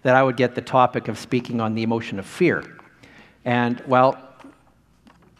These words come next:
I think Pastor R J felt obligated and, uh, gave me the privilege of speaking on fear.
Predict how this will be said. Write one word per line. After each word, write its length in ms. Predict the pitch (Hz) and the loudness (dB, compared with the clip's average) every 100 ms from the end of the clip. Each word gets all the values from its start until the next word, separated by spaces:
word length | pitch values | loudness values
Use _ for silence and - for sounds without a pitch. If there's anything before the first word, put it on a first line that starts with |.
| _ - | _ -4
I 80 | |
think 280 | 127 139 - | -2 -2 -2
Pastor 340 | 135 123 - 131 | 0 0 0 0
R 140 | 127 | 0
J 180 | 123 113 | 0 -4
felt 460 | - 123 113 - - _ _ - - - | 0 0 0 -4 -20 _ _ -20 -20 0
obligated 800 | 127 131 139 127 123 123 131 135 - - - - _ - | 4 4 4 2 2 4 2 -2 -10 -20 -20 -20 _ -4
and, 360 | 120 117 113 | -2 -2 0
uh, 200 | 123 123 135 | 2 2 0
gave 280 | 139 143 135 | 2 2 4
me 180 | 139 139 | 2 2
the 160 | 127 117 | 2 -2
privilege 600 | - 180 160 135 120 131 | 0 2 4 2 0 -4
of 100 | - | -6
speaking 440 | - 143 143 127 | -2 -2 0 0
on 140 | 117 | -2
fear. 560 | 107 - 139 120 95 | -4 0 2 2 -2